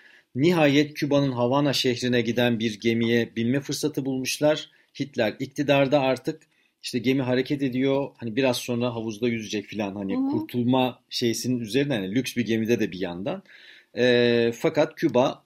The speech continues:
Speaker 1: kabul etmiyor mültecileri.
Speaker 2: Hmm.
Speaker 1: Yani o kadar da kolay olmuyor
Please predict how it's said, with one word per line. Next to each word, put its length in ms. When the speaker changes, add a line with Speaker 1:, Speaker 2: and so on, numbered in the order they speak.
Speaker 1:
kabul 240
etmiyor 320
mültecileri. 540
Speaker 2:
Hmm. 220
Speaker 1:
Yani 240
o 120
kadar 300
da 100
kolay 260
olmuyor 480